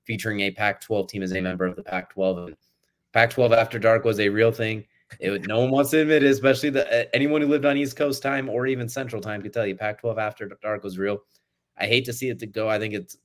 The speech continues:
I think it showed this year that those are good teams. There's just, unfortunately, there, there's, the money just didn't make sense, I guess, and that's where it's gone. So I'm gonna miss the Pac-twelve personally. We're gonna have some fun matchups still with these super conferences,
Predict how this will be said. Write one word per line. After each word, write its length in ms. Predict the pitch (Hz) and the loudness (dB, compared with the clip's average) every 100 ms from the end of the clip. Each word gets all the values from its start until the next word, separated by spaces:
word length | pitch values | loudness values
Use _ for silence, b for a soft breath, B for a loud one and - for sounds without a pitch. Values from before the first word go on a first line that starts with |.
| _ - | _ -6
I 20 | |
think 160 | 123 113 | -4 -2
it 60 | |
showed 220 | 110 110 104 | -2 -2 -2
this 180 | 104 | -4
year 80 | 104 | -4
that 100 | 98 | -4
those 200 | 98 98 | -4 -6
are 220 | - 95 | -6 -8
good 300 | 92 98 92 | -8 -8 -10
teams. 380 | - 98 104 - _ _ _ _ | -10 -10 -10 -12 _ _ _ _
There's 200 | 104 98 | -4 -2
just, 260 | 101 95 - _ _ _ _ _ _ _ _ _ _ _ _ _ | -4 -8 -12 _ _ _ _ _ _ _ _ _ _ _ _ _
unfortunately, 580 | 117 113 143 139 143 123 | -4 2 2 2 2 0
there, 100 | 120 | 2
there's, 300 | 117 113 92 - - | 2 0 -2 -12 -10
the 80 | 101 | -6
money 240 | 107 104 | -4 -4
just 160 | 98 92 | -6 -8
didn't 180 | 98 | -6
make 160 | 95 92 | -6 -8
sense, 240 | 92 85 | -10 -10
I 80 | 87 | -10
guess, 220 | 82 82 | -10 -12
and 80 | 87 | -12
that's 180 | 82 82 | -14 -12
where 120 | 85 | -14
it's 100 | 78 | -14
gone. 240 | 85 71 69 | -14 -14 -14
So 160 | 76 - | -16 0
I'm 180 | 156 202 | 4 6
gonna 140 | 190 | 4
miss 160 | 170 156 | 2 -2
the 80 | 131 | 0
Pac-twelve 440 | 156 147 156 143 | 0 2 0 0
personally. 360 | 143 139 147 117 | 0 -4 -4 -6
We're 140 | 117 | -4
gonna 160 | 120 131 | -2 0
have 100 | 120 | -2
some 160 | 117 | -6
fun 240 | 95 113 107 | -6 -6 -2
matchups 380 | 104 104 107 - | -2 -2 -6 -8
still 240 | 110 101 | -6 -4
with 100 | 98 | -4
these 180 | 98 92 | -8 -8
super 240 | 98 95 | -10 -12
conferences, 600 | 92 92 87 - 98 90 | -10 -12 -12 -14 -12 -12